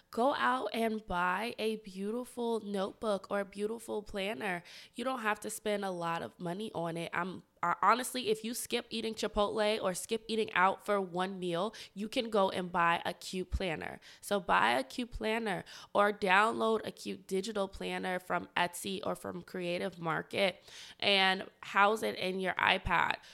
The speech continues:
You want to be proud of whatever you're going to put your goals in, because you want to stay on track. This is going to be a place that you frequently visit.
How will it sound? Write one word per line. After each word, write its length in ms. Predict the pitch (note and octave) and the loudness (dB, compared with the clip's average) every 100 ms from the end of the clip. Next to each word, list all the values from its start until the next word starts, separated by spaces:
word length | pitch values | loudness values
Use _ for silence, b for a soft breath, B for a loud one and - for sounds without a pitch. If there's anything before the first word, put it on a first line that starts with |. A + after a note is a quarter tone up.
| B | B
You 160 | A3+ C#4 | -2 0
want 160 | A4 | -2
to 100 | E4 | -2
be 140 | C4 B3+ | -4 -6
proud 640 | - A3+ G#3 G#3+ G#3+ G#3 - | -6 0 4 6 6 4 2
of 180 | F#3 F3+ | -2 -2
whatever 500 | F#3 - F#3 G3 G3+ | -6 0 0 2 -4
you're 280 | F#3 F#3 | -4 -4
going 280 | F3+ F3+ F3 | -4 -4 -4
to 100 | F3 | -6
put 180 | - G3+ | -8 -6
your 140 | G3 F3+ | -6 -4
goals 400 | F#3 A3+ A3+ F3+ | 0 0 0 0
in, 280 | E3 D#3+ B B B | 0 -2 B B B
because 400 | - D#4 D4 A#3 | 0 2 2 0
you 180 | A3 F4+ | 2 2
want 260 | D#4 D4+ | 2 -2
to 100 | B3 | -2
stay 200 | A3+ F#3+ | 0 2
on 180 | F3+ G3+ | 4 2
track. 440 | - A3+ - - - | 4 6 6 4 -2
This 180 | - | -2
is 80 | D#4+ | -2
going 220 | D#4 D#4 | 0 0
to 80 | D4+ | 0
be 120 | C#4 | -2
a 80 | C4+ | -4
place 280 | - F#3+ - | -2 -2 -2
that 160 | A3 D4 | -4 -4
you 100 | C#4+ | -4
frequently 640 | - C4+ D#4+ A#3+ G#3+ F#3+ | -4 -4 -4 -6 -6 -6
visit. 460 | F3+ G#3+ G#3+ - | 4 4 4 -4